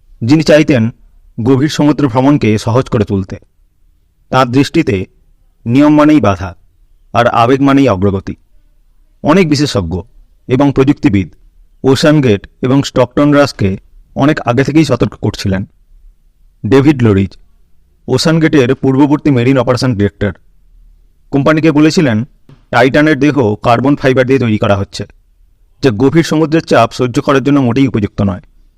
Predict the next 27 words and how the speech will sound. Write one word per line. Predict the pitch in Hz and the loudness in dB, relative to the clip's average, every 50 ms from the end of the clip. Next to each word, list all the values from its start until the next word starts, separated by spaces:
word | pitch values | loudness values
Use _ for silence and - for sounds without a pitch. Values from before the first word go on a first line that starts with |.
| _ _ _ _ _ _ _ _ _ | _ _ _ _ _ _ _ _ _
তিনি | 156 160 170 | -2 0 0
বারবার | 139 143 139 143 147 170 170 156 | 2 4 4 4 4 4 2 2
বলেন | 127 110 101 95 92 90 95 - - _ _ _ _ _ _ _ _ - | 2 0 -2 -2 -4 -8 -10 -14 -18 _ _ _ _ _ _ _ _ -4
নিরাপত্তা | 120 123 147 143 156 156 - - 151 | 0 0 2 2 0 0 0 -2 -2
রিপোর্ট | 139 - 156 147 - | -2 -2 -4 -2 0
তৈরি | 135 123 120 117 | 0 0 0 0
করার | 123 104 101 92 | 0 -2 -2 -2
কথা, | 80 101 - - 98 - - _ _ _ - - _ _ - - - - - _ - - - | -4 -6 -8 -8 -10 -14 -16 _ _ _ -20 -20 _ _ -20 -20 -20 -20 -20 _ -20 -6 -4
কিন্তু | 139 135 131 147 131 | -2 0 2 2 2
ওশান | 127 110 - 156 156 160 | 0 0 2 2 2 2
গেট | 143 117 101 - - - _ _ | 2 0 0 -2 -8 -16 _ _
তার | - 127 113 110 | 0 0 2 2
কথা | 123 117 120 | 0 0 0
উড়িয়ে | 117 107 107 101 98 | 0 0 0 0 0
দেয়। | 87 98 95 92 - _ _ _ - - - - - - _ - - - - _ _ - - | -2 -6 -10 -12 -16 _ _ _ -20 -20 -20 -20 -20 -20 _ -20 -20 -20 -20 _ _ -8 -4
তাকে | - 127 131 135 | -2 0 0 0
চাকরি | - 131 117 - - | 0 0 0 0 -2
থেকে | - - 131 139 | -2 -2 -2 0
বরখাস্ত | 110 117 113 - - 127 - 123 | 0 0 0 0 -2 -4 -4 -4
করা | - 104 101 95 | -4 -4 -4 -4
হয়। | 78 92 85 - - _ _ _ - - _ _ _ - - - _ _ - | -4 -6 -10 -12 -16 _ _ _ -20 -20 _ _ _ -20 -20 -20 _ _ -4
রব | 113 127 139 143 135 | 0 2 2 2 4
ম্যাকুলাম, | 139 127 113 - 107 101 98 92 90 98 - _ _ _ _ _ _ _ _ _ _ _ _ _ _ - | 2 0 0 0 -2 -2 -2 -4 -8 -12 -14 _ _ _ _ _ _ _ _ _ _ _ _ _ _ -14
সমুদ্র | - - 131 139 156 156 151 160 | -6 -4 0 0 2 2 2 0
বিশেষজ্ঞ | 151 143 156 139 165 160 139 139 165 165 | 0 -2 -2 -2 -2 -2 0 2 2 2
এবং | 147 135 135 127 | 2 2 0 0
অভিযাত্রী, | 107 110 117 110 101 - _ - 107 95 | 0 0 0 0 -2 -4 _ -10 -10 -10